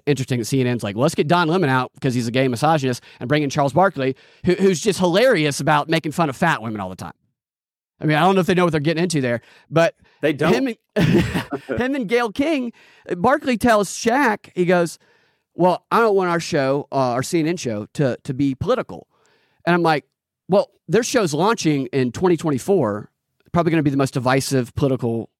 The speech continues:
Speaker 1: presidential campaign ever. And they're gonna be in, it's gonna be hard not to make it political." And then a little bit later, Kenny Smith goes, "Well, what's your show gonna be like, Charles?"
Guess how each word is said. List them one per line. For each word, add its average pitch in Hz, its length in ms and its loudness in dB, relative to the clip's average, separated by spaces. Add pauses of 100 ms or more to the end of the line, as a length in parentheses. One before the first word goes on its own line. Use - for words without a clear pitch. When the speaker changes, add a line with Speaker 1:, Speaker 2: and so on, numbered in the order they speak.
(500)
Speaker 1:
presidential 143 360 0
campaign 120 360 -2
ever. 151 200 2
And 139 80 4
they're 190 80 2
gonna 226 100 -2
be 208 60 2
in, 185 60 2
it's - 100 -10
gonna - 260 -10
be 254 80 4
hard 202 180 4
not 185 120 -2
to 160 60 -6
make 147 120 0
it 135 60 -6
political." 160 360 -2 (220)
And 165 160 -2
then 190 140 2
a - 20 2
little 208 200 0
bit 226 120 0
later, 226 380 0 (220)
Kenny 240 180 -2
Smith 254 320 -4
goes, 170 180 2
"Well, 190 160 2
what's 220 180 -2
your 196 60 -12
show 220 200 -2
gonna 175 180 -4
be 226 180 -8
like, 139 180 -2
Charles?" 160 360 -4